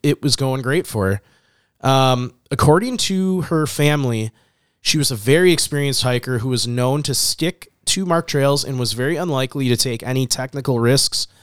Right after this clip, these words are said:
or shortcuts. So she did not have a track record or a history of being reckless in the, in the wild. Um, she wouldn't be one to,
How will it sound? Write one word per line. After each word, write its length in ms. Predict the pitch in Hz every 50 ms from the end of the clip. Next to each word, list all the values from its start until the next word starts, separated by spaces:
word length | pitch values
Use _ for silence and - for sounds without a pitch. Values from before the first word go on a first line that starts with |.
| - _ _ _ _
or 120 | 113 113
shortcuts. 600 | - - 135 120 110 - 95 76 73 - - - -
So 420 | - - - 123 113 110 104 98 - _ _ _ _ _ _ _ _ _ _ _ _ _
she 240 | - - - 165 165
did 120 | 147 147
not 280 | 139 139 151 175 185 -
have 260 | 139 160 156 160 151
a 60 | 135 123
track 440 | - - - 143 135 139 139 -
record 340 | 151 139 135 - 147 147 131
or 120 | 123 120 113
a 40 |
history 580 | 104 95 110 143 135 - - - 143 135 135 139
of 460 | 110 123 123 120 120 110 120 127 131
being 260 | - 127 131 127 120
reckless 680 | 120 127 127 123 - 139 135 135 - - - - - - -
in 180 | - 135 127 127
the, 200 | 123 123 120 - -
in 120 | - 127 127
the 60 | 123
wild. 400 | 120 123 123 123 123 120 120 127 - _ _ _ _ _ _ _ _ _ _
Um, 560 | - 117 117 113 110 107 107 104 101 101 107 - _ _ _ _ _ _ _ _ _
she 180 | - - - 151
wouldn't 300 | 135 156 160 160 147 135
be 120 | 147 143
one 340 | 143 135 135 135 135 139 131
to, 580 | - - 139 131 131 131 131 127 123 123 123